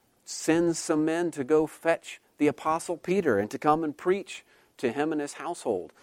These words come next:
and those who are there with him, uh, wanting to hear,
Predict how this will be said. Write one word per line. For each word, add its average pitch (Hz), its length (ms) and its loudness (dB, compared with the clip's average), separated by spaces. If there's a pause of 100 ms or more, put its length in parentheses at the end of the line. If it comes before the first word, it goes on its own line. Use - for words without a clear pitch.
(160)
and 113 180 0
those 131 300 6
who 139 120 4
are 131 100 6
there 127 200 4
with 143 260 2
him, 92 280 -4 (320)
uh, 87 140 -6
wanting 123 560 4
to 127 140 -4
hear, 113 540 4